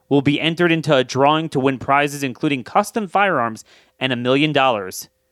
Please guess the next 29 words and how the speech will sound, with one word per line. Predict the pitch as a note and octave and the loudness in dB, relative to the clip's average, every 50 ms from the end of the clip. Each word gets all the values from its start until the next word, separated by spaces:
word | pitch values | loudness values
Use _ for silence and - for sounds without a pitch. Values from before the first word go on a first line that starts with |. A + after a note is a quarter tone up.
| _ _ _ | _ _ _
Government, | _ C3+ C3 B2+ C3 B2+ B2 B2+ - - | _ -2 -2 0 -2 -6 -6 -10 -12 -8
Governor | B2+ C#3 C#3 C3 B2+ B2 | -2 -2 0 0 0 -4
Jim | G#2+ C#3 C#3 C3 | -2 -2 -2 0
Justice | A2+ C3 C3 - - A2+ | 0 0 -2 -2 -2 -6
announced | A#2+ A#2+ A#2+ A#2 A#2+ - | -4 -2 -2 -4 -4 -6
Tuesday. | - - C3+ B2 D3+ D#3 D#3+ E3 - _ _ _ _ _ _ _ _ _ _ _ _ _ _ _ _ _ _ _ _ _ _ _ _ _ _ _ _ _ | -6 -8 -4 0 2 0 0 0 -4 _ _ _ _ _ _ _ _ _ _ _ _ _ _ _ _ _ _ _ _ _ _ _ _ _ _ _ _ _
June | - E3 F3+ F#3+ | -2 0 0 0
twentieth, | - - E3 E3 E3 D#3 | 0 -2 -2 -2 -2 -4
Father's | - - D#3+ D#3 D#3+ E3 D#3 - | 0 2 4 4 4 2 0 0
Day, | E3+ E3 | 0 0
will | D#3 C#3 | 0 0
mark | B2+ B2+ C#3+ C#3+ - | 2 2 2 2 0
the | - B2+ | -2 -10
first | - - D#3+ E3 D3+ - - | -4 0 0 0 0 -2 -4
of | C3 | -8
a | B2 | -8
series | A#2+ - D#3 D#3 D#3 D3 C3 | -6 -4 -2 -2 -2 -2 -4
of | B2 G#2 | -4 -6
weekly | B2+ C#3 - D3+ C#3+ | -8 -8 -6 -6 -4
drawings | - C#3 C3+ C#3 C#3 C3+ A#2 | 0 0 0 0 0 -2 -4
running | A#2+ B2+ B2+ B2 A#2+ | -6 -4 -4 -6 -8
through | A2 - A#2+ A#2 A2 - - _ _ _ _ _ | -8 -6 -6 -6 -6 -6 -10 _ _ _ _ _
August | - A#2 A#2 A2 G2+ F#2+ - | -2 -2 -2 -2 -4 -10 -14
fourth. | - - E3+ F3 F3 E3+ E3 - - _ _ _ _ _ _ _ _ _ _ _ | -8 -2 0 2 2 2 2 0 -6 _ _ _ _ _ _ _ _ _ _ _
To | - - | -12 -4
be | D#3 D3 C3+ | -2 0 2
eligible, | C#3+ D#3 D#3 C#3 D3+ D#3 D#3+ | 2 2 0 0 0 0 0
you | D3 C#3 | 0 0
have, | C3+ C3+ C3+ C3 B2 A2+ | 0 0 -2 -2 -4 -10